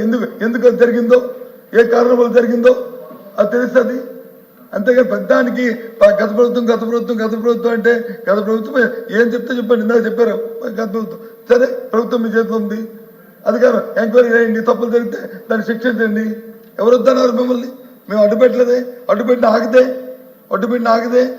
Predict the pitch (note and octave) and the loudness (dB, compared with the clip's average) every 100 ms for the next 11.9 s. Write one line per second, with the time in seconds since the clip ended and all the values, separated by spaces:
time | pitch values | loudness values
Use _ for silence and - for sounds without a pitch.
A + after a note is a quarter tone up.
0 | - - G#3 A#3+ A#3+ A3 A#3+ - C4 A#3 | -14 -16 -8 -4 -4 -2 -4 -6 -4 -4
1 | G3+ - - - _ _ _ _ _ A3+ | -6 -10 -18 -20 _ _ _ _ _ -2
2 | A3 G3 - - - - G#3+ A3+ G3+ A3 | -2 -6 -10 -14 -6 2 2 2 -2 -2
3 | A#3+ A#3 A3+ A3 - - - - - G3 | -2 -2 -4 -6 -8 -14 -20 -20 -20 -10
4 | G3+ G3 G3 - G#3+ A3+ B3 G3+ F#3+ A3 | -6 -4 -6 -6 -8 -2 0 0 -2 -4
5 | G#3 F#3+ F#3 F#3 F3 F#3 - - - _ | -2 -4 -6 -8 -10 -12 -18 -20 -20 _
6 | F3 A3+ B3 A#3 G#3+ G#3+ G3+ - - - | -4 0 0 0 -2 -2 -2 -4 -4 -12
7 | - - - - _ _ _ _ _ G3+ | -16 -20 -20 -20 _ _ _ _ _ -10
8 | G#3 F#3+ G3 F#3+ - - - F#3+ A#3 A#3 | -8 -4 0 0 0 -8 -6 -4 0 0
9 | G#3+ G#3 G#3 F#3 A3 G3+ G3+ G3 F3+ G3+ | 0 -2 -4 -2 -2 0 -2 -4 -6 -6
10 | B3+ - - _ _ _ F3+ A3 A#3 A#3 | -8 -16 -20 _ _ _ -8 -4 -2 -2
11 | A3+ A#3 G3+ D3+ - - - - | 2 2 2 -4 -10 -16 -10 -4